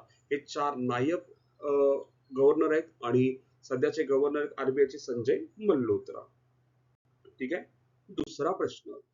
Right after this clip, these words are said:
एक दिवसीय क्रिकेटमध्ये भारताकडून सर्वाधिक धावा करणारा तिसरा फलंदाज कोण बनला आहे? Actually सर्वाधिक धावा करणारा पाहायला गेलं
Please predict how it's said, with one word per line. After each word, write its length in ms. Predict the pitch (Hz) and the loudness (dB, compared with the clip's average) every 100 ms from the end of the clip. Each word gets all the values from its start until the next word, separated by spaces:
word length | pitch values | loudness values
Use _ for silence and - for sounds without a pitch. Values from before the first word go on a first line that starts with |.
| _ - | _ 8
एक 240 | 190 196 | 8 8
दिवसीय 280 | 240 240 294 | 0 -4 -6
क्रिकेटमध्ये 600 | 285 202 165 160 151 170 | -10 -10 -10 -8 -6 -6
भारताकडून 580 | 156 131 131 147 151 185 | -8 -10 -12 -10 -8 -8
सर्वाधिक 460 | 175 135 135 156 | -8 -8 -8 -10
धावा 280 | 180 156 147 | -14 -12 -10
करणारा 420 | 156 196 170 110 | -6 -4 -2 -2
तिसरा 720 | 107 - _ - 156 170 185 220 - | -6 -12 _ -8 -6 -2 -2 -2 -2
फलंदाज 520 | 143 135 131 151 - | 0 0 0 -6 -10
कोण 340 | - 151 190 165 | 0 0 0 -2
बनला 300 | 135 120 117 | -4 -4 -6
आहे? 400 | - - 131 107 - _ _ - | -10 -10 -12 -12 -16 _ _ -10
Actually 580 | 104 - 139 147 170 165 | -8 -6 -2 -2 -2 -4
सर्वाधिक 360 | - 143 165 | 0 2 2
धावा 200 | 170 160 | 2 2
करणारा 260 | 160 156 160 | 2 0 -2
पाहायला 300 | 156 151 160 | -4 -2 0
गेलं 360 | 175 165 113 | 2 2 0